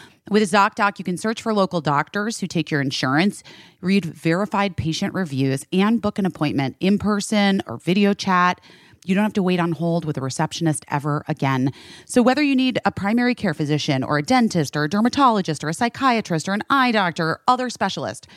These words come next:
ZocDoc has you covered. Go to ZocDoc dot com slash doing her best and download the ZocDoc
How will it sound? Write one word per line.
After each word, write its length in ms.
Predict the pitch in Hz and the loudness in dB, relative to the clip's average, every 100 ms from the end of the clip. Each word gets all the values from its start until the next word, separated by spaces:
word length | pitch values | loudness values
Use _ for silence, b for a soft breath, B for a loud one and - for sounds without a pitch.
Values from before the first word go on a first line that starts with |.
| B B B - | B B B -12
ZocDoc 920 | 156 226 233 - - - 202 147 - _ _ _ _ - | 0 2 2 -2 -6 0 2 2 -4 _ _ _ _ -4
has 240 | 220 190 | -2 0
you 60 | 202 | -2
covered. 440 | 208 190 135 117 B B B B B | -2 -2 -2 -6 B B B B B
Go 140 | 220 285 | 2 4
to 60 | |
ZocDoc 760 | 339 208 196 214 - 180 160 - - _ | 2 2 2 2 0 0 0 -4 -18 _
dot 320 | - 165 - - | -2 0 0 -4
com 340 | 170 135 127 | -4 -4 -6
slash 480 | - - 160 156 - - - | -10 -2 0 0 -4 -14 -4
doing 280 | 202 254 | 0 2
her 140 | 247 226 | 2 0
best 500 | 170 143 - - - _ _ _ _ _ _ - | 2 0 -2 -14 -18 _ _ _ _ _ _ 0
and 160 | 208 196 | 2 4
download 880 | 196 190 240 262 220 180 139 135 b b b b | 4 4 2 0 0 0 0 -4 b b b b
the 140 | 180 | -4
ZocDoc 920 | 147 151 175 175 170 - 185 160 156 | -4 0 2 2 0 -2 2 2 0